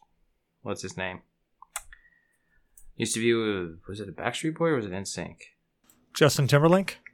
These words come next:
Speaker 1: That's it. Which one was he in?
Speaker 2: Backdoor Boys.
Speaker 1: Okay.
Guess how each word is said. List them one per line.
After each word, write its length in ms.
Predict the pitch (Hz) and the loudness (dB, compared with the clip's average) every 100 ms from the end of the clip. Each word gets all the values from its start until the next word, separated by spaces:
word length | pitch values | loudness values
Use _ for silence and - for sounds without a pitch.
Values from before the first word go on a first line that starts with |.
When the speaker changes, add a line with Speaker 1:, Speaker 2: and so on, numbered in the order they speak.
| - - - - - | -20 -20 -20 -20 -2
Speaker 1:
That's 340 | 98 104 104 | 4 6 6
it. 300 | 101 92 - - _ _ _ | 2 2 -2 -20 _ _ _
Which 120 | - 120 | -6 -2
one 140 | 123 | 0
was 120 | 120 | 0
he 60 | 127 | 0
in? 180 | 123 123 _ _ _ _ - - - - - _ _ _ _ _ 151 | -2 -4 _ _ _ _ -20 -20 -20 -20 -20 _ _ _ _ _ 0
Speaker 2:
Backdoor 360 | 117 - 113 | 0 2 2
Boys. 340 | 107 104 - - _ _ _ _ _ _ _ - _ | 2 -2 -4 -10 _ _ _ _ _ _ _ -20 _
Speaker 1:
Okay. 220 | - 87 | 0 0